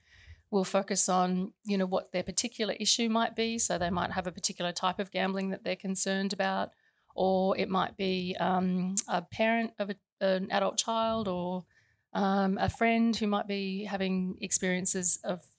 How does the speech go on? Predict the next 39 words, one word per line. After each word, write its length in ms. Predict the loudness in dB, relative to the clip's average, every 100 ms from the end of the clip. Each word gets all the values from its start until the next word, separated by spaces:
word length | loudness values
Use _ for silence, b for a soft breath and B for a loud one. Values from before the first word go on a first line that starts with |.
| _
family 280 | -2 0 2
member 240 | 2 0
with 220 | -2 -4 -2
gambling 340 | 0 0 -2
harm. 360 | -2 -2 -4 -6 b b b b b -4
Um, 680 | 2 4 4 4 4 4 2 2
we 140 | 2 2
talk 180 | 2
about 380 | 2 0 2 2
confidentiality 840 | 2 0 0 0 2 4 4 2 0
of 80 |
sessions. 580 | 2 2 2 2 2 2
So 300 | 2 2 0 -2
in 140 | 2
sessions, 560 | 2 2 0 0 0 0
you 40 |
know, 80 | -2
what 200 | -6 -6
we 40 |
talk 220 | -6 -6 -2
about 320 | 0 0 0
is 420 | -2 4 4 2 _
between 480 | -4 -2 -2 -2 -6
the 80 | -6
counsellor 420 | -4 -2 -2 -2
and 100 | -6
the 60 | -4
client. 480 | -2 0 -2 -4 b b b b b -4
Um, 280 | -2 0 2
the 120 | 2
only 160 | 2
time 160 | 2 0
we 80 | -2
need 140 | -2
to 80 | -2
break 260 | 0 0 -2
that 160 | -2
is 120 | -2
if 120 | -4